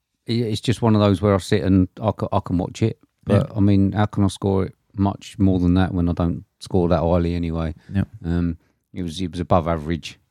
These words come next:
Speaker 1: And, uh,
Speaker 2: Yeah.
Speaker 1: a little bit disappointed. I thought we was gonna get a little bit better. Hopefully they go back to the original director and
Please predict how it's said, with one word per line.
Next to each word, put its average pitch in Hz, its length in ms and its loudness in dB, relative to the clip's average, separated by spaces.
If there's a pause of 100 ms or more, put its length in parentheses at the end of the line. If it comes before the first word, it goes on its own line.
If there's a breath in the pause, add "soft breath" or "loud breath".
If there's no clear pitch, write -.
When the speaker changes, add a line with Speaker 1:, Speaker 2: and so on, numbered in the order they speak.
Speaker 1:
And, 90 260 -2
uh, 95 100 0
Speaker 2:
Yeah. 104 40 4
Speaker 1:
a 107 40 2
little 107 220 4
bit 95 140 0
disappointed. 80 640 -2 (140)
I 110 60 -10
thought 92 180 -2
we 82 80 -2
was 80 100 -4
gonna 82 200 2
get - 140 -4
a - 20 -6
little 78 160 -2
bit - 160 -2
better. 80 300 -2 (360 soft breath)
Hopefully 87 340 0
they 73 120 -2
go 80 160 2
back - 240 0
to - 80 -18
the 80 120 0
original 76 440 -2
director - 420 -2
and 73 240 2